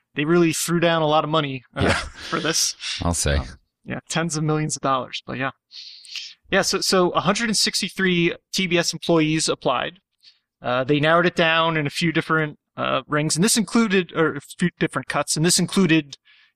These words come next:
Speaker 1: you know, journalists, uh, camera people, uh, you know, just so long as you were an employee, you could apply. And, uh,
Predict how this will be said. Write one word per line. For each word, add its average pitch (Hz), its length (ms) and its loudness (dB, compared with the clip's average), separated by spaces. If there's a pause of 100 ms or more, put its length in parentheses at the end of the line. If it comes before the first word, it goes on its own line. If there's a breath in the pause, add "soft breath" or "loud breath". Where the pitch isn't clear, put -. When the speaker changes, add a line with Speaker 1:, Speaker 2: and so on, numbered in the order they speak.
Speaker 1:
you 127 100 -6
know, 131 160 0
journalists, 165 1120 2
uh, 135 840 -2 (280)
camera 170 320 0
people, 165 720 4
uh, 135 320 2 (180)
you 131 100 -6
know, 135 160 -4
just 160 140 -2
so 170 80 0
long 165 120 0
as 151 100 -4
you 143 60 -2
were 147 80 2
an 143 60 0
employee, 156 320 -2
you 127 260 -8
could 131 180 -6
apply. 135 440 -4 (680 loud breath)
And, 175 380 2
uh, 170 340 6